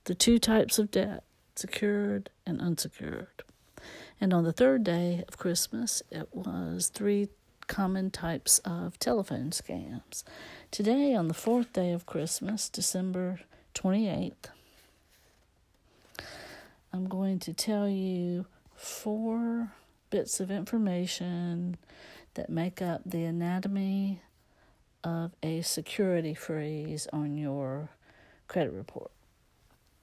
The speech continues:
or how to place, thaw, or lift a security freeze. So number one, when a security freeze is in place,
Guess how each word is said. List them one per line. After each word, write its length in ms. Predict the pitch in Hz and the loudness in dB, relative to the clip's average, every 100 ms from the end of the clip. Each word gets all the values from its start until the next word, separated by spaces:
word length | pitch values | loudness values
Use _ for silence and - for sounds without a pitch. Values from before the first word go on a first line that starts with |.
| _ _ _ _ _ _ _ _ - - - | _ _ _ _ _ _ _ _ -20 -4 4
or 280 | 185 180 | 8 8
how 220 | 175 185 185 | 6 2 0
to 160 | 170 | -2
place, 680 | - 202 196 208 202 - - _ _ - | 0 2 4 4 2 0 0 _ _ 2
thaw, 480 | 196 170 156 165 170 - - | 2 4 0 -2 -6 -10 -2
or 140 | 165 | 0
lift 520 | 170 185 160 156 - - | 4 4 4 2 -6 -8
a 60 | |
security 580 | 151 - - 156 - - | -8 -8 -8 -8 -6 -10
freeze. 560 | 151 98 87 64 - - _ _ - - - - - - _ - - _ - - - - - | -10 -12 -10 -10 -10 -12 _ _ -20 -20 -20 -20 -20 -20 _ -20 -20 _ -10 -8 -8 -12 0
So 140 | - | 6
number 260 | 240 233 208 | 8 8 8
one, 380 | 240 233 180 | 6 6 4
when 120 | 180 180 | 4 2
a 60 | |
security 640 | 175 - - 277 269 226 | 0 -4 -2 0 2 0
freeze 480 | 196 208 202 196 185 | -2 2 4 2 2
is 140 | 160 175 | 0 0
in 160 | 165 | -2
place, 720 | 170 180 185 127 156 175 - | -2 -2 0 0 -2 -2 -6